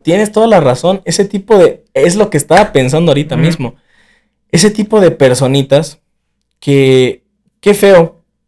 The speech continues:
Speaker 1: pero hay una canción de un artista que a mí me gusta mucho,
Speaker 2: Sí.
Speaker 1: que creo que se llamaba, eh, Sequedad Musical,
Speaker 2: Ujú.
Speaker 1: algo así. No me acuerdo muy bien del título ahorita,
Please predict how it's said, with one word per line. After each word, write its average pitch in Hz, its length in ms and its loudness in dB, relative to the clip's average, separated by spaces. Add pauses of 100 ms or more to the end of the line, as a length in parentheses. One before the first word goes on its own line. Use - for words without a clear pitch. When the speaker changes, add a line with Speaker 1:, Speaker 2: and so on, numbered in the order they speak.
(100)
Speaker 1:
pero 185 500 4
hay 202 160 2
una 208 180 2
canción 175 520 0
de 135 160 2
un 151 180 0
artista 160 540 -4
que - 80 -8
a - 20 -8
mí 127 60 -8
me 135 120 -4
gusta 151 300 -6
mucho, 185 460 -8 (120)
Speaker 2:
Sí. - 140 -18 (720)
Speaker 1:
que 190 560 0
creo 165 180 -2
que - 80 -10
se 170 120 0
llamaba, 135 540 0 (480)
eh, 123 300 -4
Sequedad 120 440 -4
Musical, 135 760 -6 (300)
Speaker 2:
Ujú. 139 360 -20
Speaker 1:
algo 113 260 -12
así. 135 320 -12 (560)
No 117 180 -6
me 117 80 -2
acuerdo 127 300 0
muy 131 160 0
bien 131 180 0
del 127 240 -2
título 151 400 0
ahorita, 143 500 0